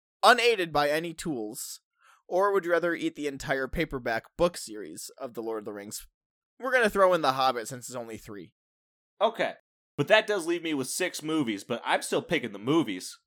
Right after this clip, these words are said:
Speaker 2: I say leaves me because that's what I pick.
Speaker 1: Why?
Speaker 2: 'Cause I'm gonna get through 'em so much faster.
Speaker 1: Are you, though?
Speaker 2: Yeah.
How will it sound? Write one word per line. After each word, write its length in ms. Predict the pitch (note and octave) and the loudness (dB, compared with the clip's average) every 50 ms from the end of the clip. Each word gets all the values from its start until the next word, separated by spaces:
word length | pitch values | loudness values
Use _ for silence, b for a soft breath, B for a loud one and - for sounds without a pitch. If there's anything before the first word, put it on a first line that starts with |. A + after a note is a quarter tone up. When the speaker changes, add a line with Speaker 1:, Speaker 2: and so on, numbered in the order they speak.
| _ _ - | _ _ -2
Speaker 2:
I 120 | B2+ D3+ | -2 0
say 220 | C#3+ - G3 F#3 | 0 2 2 2
leaves 380 | D#3+ D#3 F3 F#3 E3+ D3+ B2 C3 | 2 2 2 2 2 0 0 0
me 180 | D#3 F#3+ G3+ D#3 | 0 0 0 0
because 240 | A#2+ A#2+ - A#2 | 0 -2 -4 -2
that's 240 | A2+ D3 E3+ E3 - | 0 0 0 0 -2
what 80 | B2+ A2 | -4 -4
I 80 | G2 | -6
pick. 240 | - - F#3 E3 - - - _ _ _ _ _ _ _ _ _ _ _ _ _ _ _ _ _ _ _ _ _ _ _ _ | -4 -2 -2 -2 -2 -4 -10 _ _ _ _ _ _ _ _ _ _ _ _ _ _ _ _ _ _ _ _ _ _ _ _
Speaker 1:
Why? 460 | - D#3 G3 C#4 B3+ A#2 G2 F#2+ - _ _ _ _ _ _ - | -12 -10 -8 -6 -6 -6 -8 -12 -18 _ _ _ _ _ _ -18
Speaker 2:
'Cause 140 | - F3 G3+ | -8 -6 -4
I'm 120 | A3+ A#3+ | -2 0
gonna 120 | B3+ C4 | 0 0
get 200 | A#3+ B3 B3 B3 | 2 0 0 0
through 200 | - A3+ B3 C#4+ | 0 0 0 2
'em 100 | D4+ A#3 | 2 0
so 180 | - - G#3 G3 | 2 2 2 4
much 220 | D#3 C#3 C#3 - | 4 2 2 0
faster. 460 | - - A#3+ C4+ C4+ C4+ - - - - _ _ _ _ _ _ _ _ _ - | 0 0 2 2 2 0 -2 -6 -12 -16 _ _ _ _ _ _ _ _ _ 4
Speaker 1:
Are 200 | C#4 D#4 E4 F4 | 6 6 8 8
you, 160 | E4+ F4+ F4+ | 6 2 8
though? 420 | F4+ F4+ F4+ F4+ F4+ F#4 G4 - - _ _ | 10 12 12 12 12 12 8 2 -6 _ _
Speaker 2:
Yeah. 500 | - - F3+ C4 E4+ F#4+ E4 B3+ - | -2 2 4 6 8 8 8 6 2